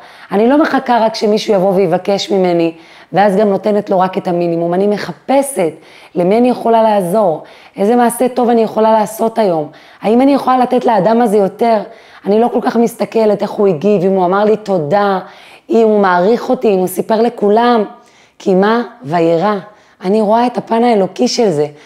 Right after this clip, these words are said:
הקדוש ברוך הוא, עולם חסד ייבנה. הוא בנה את העולם על חסד, הוא רוצה שאני אעשה דברים טובים,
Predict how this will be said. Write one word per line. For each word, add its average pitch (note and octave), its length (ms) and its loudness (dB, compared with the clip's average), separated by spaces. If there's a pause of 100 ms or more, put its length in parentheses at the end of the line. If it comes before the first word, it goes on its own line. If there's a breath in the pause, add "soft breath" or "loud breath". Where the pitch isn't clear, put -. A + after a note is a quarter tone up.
(180 loud breath)
הקדוש F3+ 400 -2
ברוך F3+ 260 0
הוא, G#3+ 260 0
עולם G#3 260 0
חסד G#3+ 420 -2
ייבנה. F3 340 0 (460 loud breath)
הוא D3+ 140 -6
בנה G3 260 0
את A#3 100 -4
העולם G3 300 0
על F#3 80 -4
חסד, G#3+ 500 -2 (400 loud breath)
הוא E3+ 120 -4
רוצה F#3 200 0
שאני A#3 240 0
אעשה A3 220 -2
דברים G3+ 340 2
טובים, G#3+ 500 0